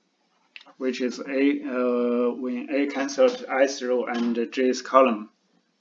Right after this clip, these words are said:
the, the remaining, the remaining determinant. Th-, this is, uh, expansion by f-,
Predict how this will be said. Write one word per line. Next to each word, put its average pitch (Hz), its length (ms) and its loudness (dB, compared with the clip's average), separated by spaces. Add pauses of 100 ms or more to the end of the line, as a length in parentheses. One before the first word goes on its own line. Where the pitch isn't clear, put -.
(120)
the, 117 300 -2
the 117 140 -4
remaining, 127 720 2
the 120 180 -2
remaining 123 840 4 (600)
determinant. 117 720 0 (1800)
Th-, 143 200 6
this 151 320 8
is, 131 460 -2 (680)
uh, 127 60 -8
expansion 135 760 4
by 117 320 2
f-, - 260 -6